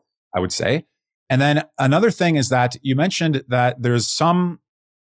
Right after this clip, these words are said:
ability as, that you have as a theologian to understand some of the mystical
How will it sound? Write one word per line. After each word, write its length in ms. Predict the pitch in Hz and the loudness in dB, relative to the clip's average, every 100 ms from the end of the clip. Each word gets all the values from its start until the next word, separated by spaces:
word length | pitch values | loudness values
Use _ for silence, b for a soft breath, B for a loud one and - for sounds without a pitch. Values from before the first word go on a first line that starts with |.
| _ _ _ _ _ - | _ _ _ _ _ -10
ability 640 | 117 131 135 127 120 117 - _ _ _ - | -2 0 0 0 0 0 -2 _ _ _ -4
as, 200 | 117 - | -2 -2
that 200 | 113 113 | -2 2
you 100 | 113 | 2
have 160 | 107 | 4
as 140 | 107 101 | 2 0
a 40 | |
theologian 580 | - 107 98 123 127 123 | 0 0 4 4 4 2
to 140 | 120 | 0
understand 460 | 113 107 - 107 107 | -2 -2 -2 -2 -2
some 200 | - 104 | -2 -2
of 100 | 98 | 0
the 40 | |
mystical 600 | 98 101 - 101 101 - | -2 -2 -4 -2 -2 -2